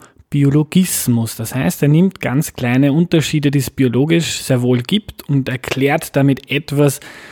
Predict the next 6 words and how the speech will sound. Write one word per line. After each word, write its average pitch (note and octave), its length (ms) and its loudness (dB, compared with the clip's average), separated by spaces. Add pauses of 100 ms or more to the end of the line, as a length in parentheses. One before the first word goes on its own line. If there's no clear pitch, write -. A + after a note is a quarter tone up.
(340)
was B2 300 0
man A#2+ 320 2
eigentlich B2 640 0
anders A2+ 540 -2
erklären A2+ 640 -4 (140)
muss. B2+ 440 0